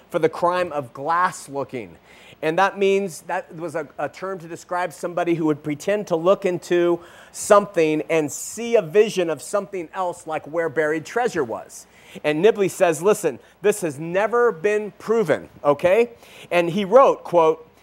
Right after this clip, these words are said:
that if Joseph Smith was ever actually proven guilty of these evil lies, it would, quote, "constitute the most damning blow that could be imagined against Joseph Smith's claim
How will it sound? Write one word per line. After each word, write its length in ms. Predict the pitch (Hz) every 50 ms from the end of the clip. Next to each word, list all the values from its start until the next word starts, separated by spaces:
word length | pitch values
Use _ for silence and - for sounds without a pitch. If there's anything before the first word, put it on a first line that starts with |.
| _ _ _ _ _ _ _ _
that 220 | 170 170 156 -
if 260 | - 254 269 262 -
Joseph 460 | - 262 269 262 269 - - 240 233
Smith 480 | - - - - 214 233 226 208 - -
was 240 | 156 160 156 143 -
ever 340 | - 190 190 170 170 147 - - -
actually 800 | 180 202 247 285 285 - - - - 269 269 277 277 294 294
proven 560 | 285 - - 254 254 254 233 233 254 247 233
guilty 560 | 175 180 220 226 220 - - - 139 135 139 -
of 220 | - 160 165 151
these 280 | 139 160 160 147 127 - -
evil 460 | 196 214 233 254 240 269 254 247 240
lies, 680 | 202 185 165 151 135 117 117 117 110 131 - - - - _ _ _ _ - _ _
it 240 | - 202 214 - -
would, 280 | 185 180 185 180 156 -
quote, 480 | - - 175 190 196 190 190 190 -
"constitute 960 | - - - - 233 240 254 269 262 - - - 254 - - 269 262 262 -
the 80 | - 208
most 360 | 185 175 160 151 131 - 123
damning 600 | - - 185 202 214 233 247 262 277 277 269 262
blow 600 | 208 220 214 220 202 170 151 139 139 143 151 156 - _ _ - _ _ -
that 160 | 165 170 165
could 180 | - 170 151
be 140 | 151 196 190
imagined 680 | 180 165 165 170 185 208 220 226 196 165 170 160 160
against 320 | 156 147 139 165 143 139 120
Joseph 360 | 165 185 208 214 - 240 226
Smith's 340 | - - 196 226 233 220 -
claim 600 | - - - 208 208 190 175 160 143 139 139 143